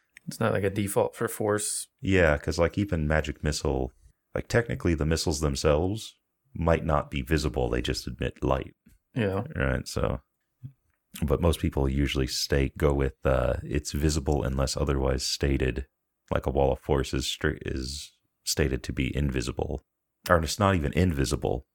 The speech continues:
Speaker 2: right? It's, uh, transparent. So you can't see it with invisibility because it's, has no actual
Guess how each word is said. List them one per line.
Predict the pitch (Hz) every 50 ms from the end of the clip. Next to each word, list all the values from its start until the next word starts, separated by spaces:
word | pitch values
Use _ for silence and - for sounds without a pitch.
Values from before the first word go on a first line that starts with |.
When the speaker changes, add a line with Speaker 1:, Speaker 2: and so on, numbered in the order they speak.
| _ _ _ _ _ _
Speaker 2:
right? | - 64 67 64 64 64 - _ _ _ _ _ _
It's, | - 73 69 - - - -
uh, | - 69 64 64 62 62 - 82 - _ _
transparent. | - - 76 69 65 - - - 90 82 69 60 - - _ _ _ _ _ _ _
So | - - - 67 64 64 64 64 - _ _ -
you | 73 67
can't | - - 85 76 - -
see | - - - 90 76
it | 71 - -
with | - 65 67 -
invisibility | 67 67 64 65 64 - 62 62 67 65 62 62 64 64
because | - - - - 62 62
it's, | 62 - - - - - - _ _
has | - 71 67 65 67
no | 67 65 64 -
actual | - 69 65 65 - - - 65 64 62 60 60 -